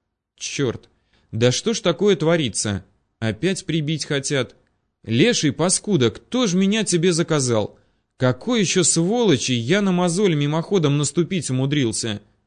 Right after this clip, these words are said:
Ладно, надо успокаиваться, а то и так уже взмок весь. Еще и левое веко дергаться начало, только нервного тика не хватало. Леший пусть лапу сосет. Хрен он теперь меня подловит.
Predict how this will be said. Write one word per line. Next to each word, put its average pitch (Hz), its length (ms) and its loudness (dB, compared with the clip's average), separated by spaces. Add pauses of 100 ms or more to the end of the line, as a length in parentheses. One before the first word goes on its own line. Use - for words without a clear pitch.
(520)
Ладно, 104 500 -4 (680)
надо 120 280 -2
успокаиваться, 104 960 -4 (300)
а 107 160 -4
то 160 160 0
и 131 60 2
так - 180 -2
уже 120 220 0
взмок 117 420 -2
весь. 107 380 -4 (440)
Еще 117 360 0
и 180 100 4
левое 160 340 4
веко 147 380 -2
дергаться 143 480 -2
начало, 131 440 -4
только 123 340 -6
нервного 131 420 -2
тика 110 320 -6
не 101 100 -4
хватало. 104 600 -4 (580)
Леший 156 440 -2
пусть 165 280 -6
лапу 170 240 -2
сосет. 113 480 -4 (480)
Хрен 170 380 -2
он 143 100 -2
теперь 143 300 -2
меня 143 280 -2
подловит. 123 640 -2